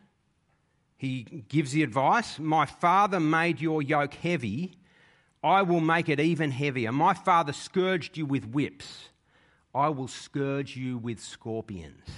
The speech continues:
And at this part, at this time, the northern part of Israel rebel, and they, and the kingdom is divided in two.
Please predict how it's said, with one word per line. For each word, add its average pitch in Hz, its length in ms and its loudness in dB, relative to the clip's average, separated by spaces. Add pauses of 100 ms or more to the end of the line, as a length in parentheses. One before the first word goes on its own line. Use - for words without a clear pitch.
(840)
And 104 160 -8
at 110 80 -10
this 135 180 -8
part, 123 600 0
at 135 160 -10
this 156 180 -4
time, 120 640 -2 (480)
the 123 80 -6
northern 156 560 -2
part 135 300 0
of 120 100 -8
Israel 117 420 -2
rebel, 107 680 -6 (320)
and 101 160 -10
they, 120 540 -2 (420)
and 120 180 -8
the 113 60 -4
kingdom 151 460 -2
is 120 120 -6
divided 117 520 -2
in 113 120 -6
two. 107 420 -10